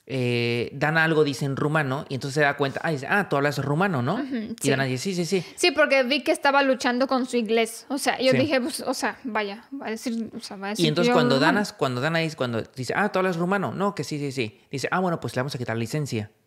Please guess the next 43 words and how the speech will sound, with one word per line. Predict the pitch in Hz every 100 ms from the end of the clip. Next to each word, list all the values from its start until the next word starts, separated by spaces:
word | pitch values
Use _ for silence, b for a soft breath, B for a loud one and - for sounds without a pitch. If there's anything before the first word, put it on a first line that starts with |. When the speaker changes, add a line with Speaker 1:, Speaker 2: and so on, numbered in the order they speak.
| -
Speaker 2:
Ujú. | 294 254 220 - B B B
Speaker 1:
A | 117
ver. | 127 - - _ _ _ _ _ _ _ _ _ _ _ _ _ _ _ _ -
A | 92
ver, | 92 - _ _ _ -
no | 117
te | 202
van | 170
a |
quitar | 127 120
la |
licencia | 123 110 104 117
por | 95
eso. | 98 - - -
Speaker 2:
<laughs> | -
No, | 277 277 277 - -
o | -
sea, | 311 240 - b b b _
Speaker 1:
No, | 117
Speaker 2:
sí. | 214
Speaker 1:
o, | 147 131
o | 123
sea, | 117 107
no. | 101
Speaker 2:
O | 101
sea, | 240 269 -
es | 247 247
que | 254
la | 240
ley, | 240 247 -
sí. | - - 190 - -
<laughs> | - 269 -
Speaker 1:
O | 135
sea, | 165 160
¿en, | 151 -
en | 156
Rumanía | 143 139 165
te | 214
quitan | 226 214 202
la | 175
licencia | 113 139 165
por | 110
eso? | 101 160